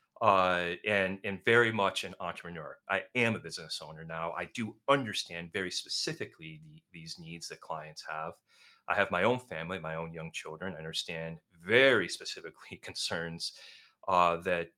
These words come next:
uh, I share those concerns that, "Are, are your children ready? How do you get them ready? How do you prepare them?" Uh, and then what are the strategies? What I, I'm using the same strategies we recommend. We have a team of C F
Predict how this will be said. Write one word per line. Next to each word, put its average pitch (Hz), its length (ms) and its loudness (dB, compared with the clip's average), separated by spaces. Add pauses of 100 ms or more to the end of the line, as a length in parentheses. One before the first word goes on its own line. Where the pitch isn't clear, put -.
uh, 82 640 -2
I 95 120 -8
share 113 220 4
those 87 160 0
concerns 80 520 -10
that, 78 240 -12
"Are, 80 100 -6 (120)
are 87 60 -6
your 82 120 -10
children 90 360 -10 (220)
ready? 85 500 -2 (240)
How 101 140 4
do 95 100 -2
you 82 100 -10 (100)
get 123 200 2
them 80 160 -10
ready? 78 280 -12
How 87 80 -2
do 87 60 -8
you 87 60 -14
prepare 123 420 -4
them?" 76 320 -12 (580)
Uh, 101 420 6 (120)
and 131 120 2
then 139 140 6
what 156 120 6
are 151 80 2
the 147 80 -4
strategies? 85 580 -2
What 92 140 -4 (100)
I, 92 240 0
I'm 92 140 -6
using 92 240 -8
the 87 60 -10
same 92 260 -8
strategies 90 500 -10
we 98 60 -10
recommend. 92 560 -10 (460)
We 123 60 6
have 117 100 6
a 110 40 0
team 127 320 -4
of 123 80 -6
C 110 220 -2
F 110 80 -4